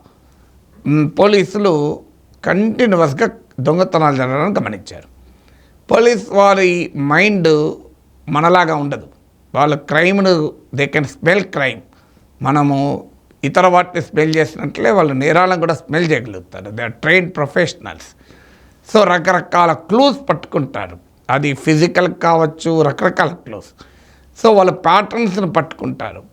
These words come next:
Past history of దొంగతనాలు ఏం జరిగాయనే చూస్తుంటారు. So, వాళ్ళు ఆ ఇన్వెస్టిగేషన్ చేసేటప్పుడు వాళ్ళకు ఒక ప్యాటర్న్ కనబడింది.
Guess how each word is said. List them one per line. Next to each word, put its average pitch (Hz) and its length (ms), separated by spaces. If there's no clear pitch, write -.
Past 165 420
history 220 340
of 202 60
దొంగతనాలు 175 680
ఏం 160 180
జరిగాయనే 156 440
చూస్తుంటారు. 117 760
So, 226 140
వాళ్ళు 180 680
ఆ 180 180
ఇన్వెస్టిగేషన్ 185 960
చేసేటప్పుడు - 600
వాళ్ళకు - 320
ఒక 143 120
ప్యాటర్న్ 165 560
కనబడింది. 80 560